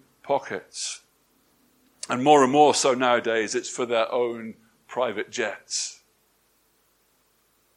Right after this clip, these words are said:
So I want us to look at this fake news. I want to take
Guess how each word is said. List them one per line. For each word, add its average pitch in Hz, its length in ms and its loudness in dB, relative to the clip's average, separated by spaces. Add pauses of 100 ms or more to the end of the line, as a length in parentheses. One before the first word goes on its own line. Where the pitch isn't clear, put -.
(280)
So - 160 -6
I 147 80 0
want 202 220 -2
us 190 160 -2
to 170 120 -6
look 160 460 -4 (400)
at 131 220 -10
this - 560 -6 (260)
fake 127 340 -6
news. 117 300 -12
I 123 80 -4
want 175 240 -8
to 180 80 -8
take - 600 -8